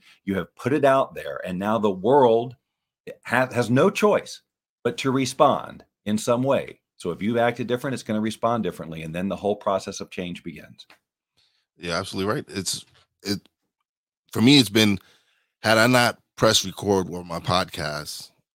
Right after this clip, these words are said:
Speaker 2: none of this would have been happening, this conversation or any other conversations that I've had in recent months, 'cause I've had some great, great people on. And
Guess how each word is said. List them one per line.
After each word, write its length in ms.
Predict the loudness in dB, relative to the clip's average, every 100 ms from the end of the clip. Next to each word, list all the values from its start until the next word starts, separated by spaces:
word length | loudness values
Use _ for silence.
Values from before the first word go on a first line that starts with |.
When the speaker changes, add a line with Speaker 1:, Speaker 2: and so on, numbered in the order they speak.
| _
Speaker 2:
none 160 | -6 -4
of 80 | -2
this 200 | -4 -4
would 80 |
have 280 | -6 -10 -18
been 260 | -10 -10 -10 _
happening, 500 | -4 -4 -4 -10 -20 -12
this 140 | -8
conversation 840 | -4 -4 -2 -2 -2 -2 -4 -6 -8
or 160 | -6
any 180 | -4 -4
other 120 | -4
conversations 580 | -6 -6 -6 -6 -6 -6
that 80 | -8
I've 140 | -8
had 280 | -6 -8 -10 _ _
in 200 | -16 -12
recent 280 | -8 -8 -8
months, 180 | -10 -10
'cause 140 | -10
I've 140 | -10 -6
had 200 | -6 -6
some 220 | -10 -12
great, 340 | -10 -10 -10 _ _ _ _ _ _ _ _ _ -14
great 180 | -14 -14 _ _
people 300 | -16 -14 -12
on. 240 | -12 -12 _ _ _ _ _
And 440 | -12 -10 -10 -14